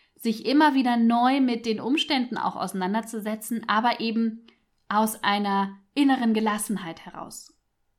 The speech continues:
Und sich immer weniger wie ein Blatt im Wind zu fühlen, sondern immer mehr wie derjenige, der im Sturm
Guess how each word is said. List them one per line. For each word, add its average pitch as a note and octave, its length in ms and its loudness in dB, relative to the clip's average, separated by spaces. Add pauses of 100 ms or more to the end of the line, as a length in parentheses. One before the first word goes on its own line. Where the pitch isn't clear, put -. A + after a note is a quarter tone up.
(560)
Und G#3+ 180 -2
sich A3+ 340 -4 (600)
immer A#3+ 340 4
weniger B3 540 4
wie A3 140 -2
ein G3 140 0
Blatt G#3+ 260 0
im G3 200 -2
Wind C4 220 0
zu A3 120 -8
fühlen, F#3+ 480 -6
sondern F#3+ 260 -4
immer G3+ 300 -4
mehr G#3 480 0 (540)
wie G3+ 160 -4
derjenige, G3+ 640 0
der F3+ 420 -6
im F3+ 100 -6
Sturm G3+ 600 -4